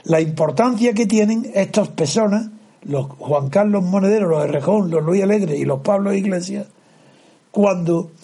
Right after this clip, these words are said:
se compara el dinero que le han entregado el gobierno de Venezuela con lo que destina, por ejemplo, a una fundación del Sistema Nacional de Orquestas. Diréis, "Ah, ¿qué, qué pasa con esos músicos?". Ah, pues, porque no está aquí hoy,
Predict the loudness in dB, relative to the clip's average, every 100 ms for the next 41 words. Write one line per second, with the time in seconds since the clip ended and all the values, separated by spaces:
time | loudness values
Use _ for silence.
0 | -16 -2 0 2 0 2 2 2 2 0
1 | 2 2 2 2 2 0 0 0 0 2
2 | 2 0 2 2 2 2 2 2 2 2
3 | 2 2 2 0 2 0 0 0 2 0
4 | -4 -12 -20 _ -2 0 2 2 0 0
5 | 0 0 0 -8 _ _ _ _ _ _
6 | -2 0 2 2 2 2 2 2 2 2
7 | 0 -6 -18 -20 _ _ -2 -2 0 -4
8 | 0 0 2 2 2 2 2 0 0 0
9 | 0 -4 -8 -12 -6 0 0 0 0 -2
10 | 0 -4 -2 -4 -2 -2 -2 -6 -6 -4
11 | -2 -2 -2 -6 -12 -20 _ _ -20 -4
12 | 0 0 -2 -6 -8 -20 -20 _ -4 0
13 | 2 0 0 0 2 2 2 0 -4